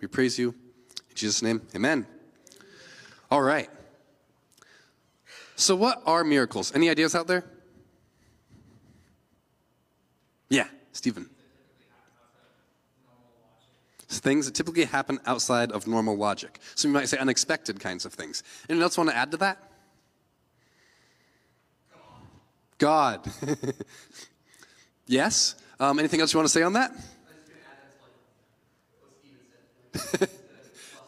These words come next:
Oh, yes, yes, yes. Things that happen because God did the things. Yes. Good addition. Okay. Um, I kind of said this already, but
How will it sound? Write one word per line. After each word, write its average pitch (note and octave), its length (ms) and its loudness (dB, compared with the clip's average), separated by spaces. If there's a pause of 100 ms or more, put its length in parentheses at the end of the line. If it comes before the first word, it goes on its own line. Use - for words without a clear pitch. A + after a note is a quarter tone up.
(840)
Oh, E3+ 280 2
yes, D#3 280 4
yes, C3+ 200 2
yes. G#2+ 180 -2
Things D3+ 240 2
that D3 140 2
happen C#3 380 0 (200)
because E3 400 0
God C#3+ 340 2
did C3 200 2
the B2+ 80 -2
things. G2 580 -2 (160)
Yes. - 600 -2 (380)
Good C#3 120 2
addition. B2+ 440 -2 (340)
Okay. D#3+ 400 0 (600)
Um, D#3+ 280 -2 (960)
I D3+ 80 -2
kind B3+ 180 0
of C4+ 80 2
said F3 220 0
this E3 160 0
already, B2+ 280 0
but - 260 -4